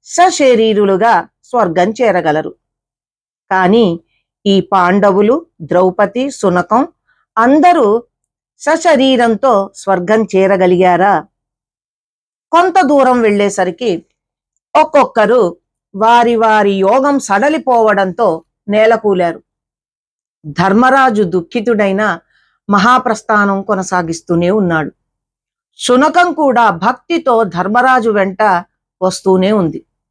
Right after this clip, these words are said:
కల్పవృక్షం పూల వర్షం కురిపిస్తుంటే, సిద్ధ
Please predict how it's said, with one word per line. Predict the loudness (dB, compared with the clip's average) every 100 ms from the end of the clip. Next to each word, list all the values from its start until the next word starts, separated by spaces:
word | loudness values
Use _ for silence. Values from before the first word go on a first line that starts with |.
| _ _ _ _ _ _ _ _ _ -2
కల్పవృక్షం | 0 2 2 2 2 -2 -2 -2 -4 -8 _ _
పూల | -2 2 2
వర్షం | 0 -2 -2 -2
కురిపిస్తుంటే, | 0 -2 0 -4 -4 -4 -4 -4 -4 -6 _ _ _ _ _ _ _ _ _ -10
సిద్ధ | -2 0 2